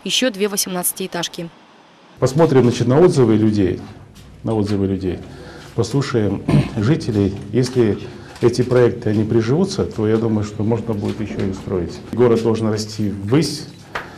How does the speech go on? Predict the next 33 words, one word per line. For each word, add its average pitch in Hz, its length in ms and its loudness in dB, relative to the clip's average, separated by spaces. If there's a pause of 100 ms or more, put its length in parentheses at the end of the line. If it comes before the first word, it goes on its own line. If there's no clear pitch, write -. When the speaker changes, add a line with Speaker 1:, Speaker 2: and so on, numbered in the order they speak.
(500)
Speaker 2:
э, 101 560 -2
для 110 100 0
того, 117 220 2
чтобы 101 520 2 (600)
более 113 240 6
эффективно 104 520 0
использовать 101 680 0 (760)
городскую 110 520 2
территорию. 110 640 2 (320)
Speaker 1:
Такая 359 220 2
концепция 311 480 2
только 277 260 0
в 262 60 2
нашей 269 260 4
области. 226 420 2
Другие 214 380 2
регионы 247 380 2
строят 247 360 2
многоэтажки 220 580 0
на 214 100 0
свободных 226 500 0
окраинах, 220 600 -2
протягивают 247 560 0
туда 208 180 0
дороги 226 380 2
и 262 180 -4
коммуникации 220 880 0
и, 202 80 -8
естественно, 208 540 -2
повышают 233 500 -2
тарифы 226 320 0
для 202 160 -2
населения. 196 560 -2